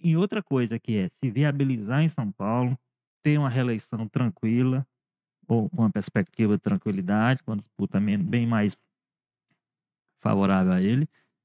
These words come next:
e se preparar, porque ele tem idade, ele é um cara novo, pra uma perspectiva que aí tem outro componente daqui a quatro anos, é como vai estar o Lula. Se o Lula tiver forte eleitoralmente, se o Lula tiver forte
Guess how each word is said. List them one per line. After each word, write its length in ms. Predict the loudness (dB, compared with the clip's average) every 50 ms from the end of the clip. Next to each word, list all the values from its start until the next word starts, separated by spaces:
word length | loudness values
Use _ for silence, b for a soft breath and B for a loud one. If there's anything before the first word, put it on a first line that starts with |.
| _ _ _ -6
e 60 | -4 -2
se 140 | 0 0
preparar, 580 | 0 2 0 0 2 0 0 2 2 4 2 2
porque 160 | 2 -2 -6
ele 80 | -6 -6
tem 140 | -6 -6 -6
idade, 320 | -4 -2 -2 0 0 0
ele 80 | -2 -2
é 40 |
um 60 | -4 -4
cara 220 | -4 -4 -2 -2
novo, 360 | 0 0 2 2 0 -2 -4 _ _ _ _ _ _ _ _ _ _ _ _
pra 200 | -2 0 2 2 2
uma 240 | 2 2 0 0 0
perspectiva 920 | -2 -4 -4 -2 -4 -4 -4 _ 0 0 2 2 2 2 0 0 0 -2 _ _ _ _ _
que 100 | -2 0
aí 360 | 0 2 4 2 2 2 0 -6 _ _ _ _ _ _ _ _ _ _ _ _
tem 140 | 4 4 6
outro 300 | 6 6 2 0 -4 -2
componente 480 | -2 -2 -2 0 0 0 0 0 -4 -6
daqui 380 | -8 -8 -2 -2 -2 -2 0 -2
a 80 | -2
quatro 320 | -2 -2 -2 -2 -2 -2 0
anos, 200 | 0 0 0 0
é 240 | -2 -2 -2 -4 -4
como 320 | _ 0 0 0 2 2
vai 160 | 0 0 0
estar 280 | 0 -2 -2 -2 -2 0
o 40 | 0
Lula. 400 | 0 0 0 0 0 -2 -4 -6 _ _ _ _ _ _ _ _ _ _ _ _ _ _ _ _ _ _
Se 160 | _ -2 0 2
o 100 | 2 4
Lula 220 | 2 2 0 0
tiver 340 | 0 -2 -2 -2 -2 -4 -4
forte 600 | -6 _ _ -4 0 0 0 0 -2 -4 -4 -2
eleitoralmente, 920 | 0 0 0 -2 0 0 0 0 0 0 2 2 2 2 0 0 -4 _ _
se 140 | _ -2
o 40 | 0 2
Lula 180 | 2 2 0
tiver 260 | 0 0 -2 -2 -2 -4
forte 440 | _ -2 -2 -2 -2 -4 -10 -16